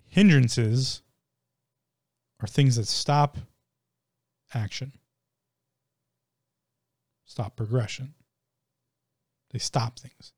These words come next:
They hinder them. But hindrances are not impossible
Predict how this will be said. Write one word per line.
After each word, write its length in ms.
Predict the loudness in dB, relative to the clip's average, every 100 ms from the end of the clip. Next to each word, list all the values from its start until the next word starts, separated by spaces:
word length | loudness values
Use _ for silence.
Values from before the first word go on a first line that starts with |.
| _
They 80 | _ -2
hinder 300 | 0 0 -2
them. 240 | -12 -20 _ _ _ _ _ _ _ _ _ _ _ _ _ _ _ _ _ _ _ _ _ _ _ _ _ _ _ _ _ _ _ _ _ _
But 80 | -2
hindrances 880 | 2 4 4 4 4 4 4 0 -6 _ _ _ _ _ _ _ _ _ _ _ _ _ _ _ _ _ _ _ _ _ -4
are 100 | 2
not 220 | 4 2
impossible 1080 | 0 -4 -2 0 2 2 0 0 0 -2 -6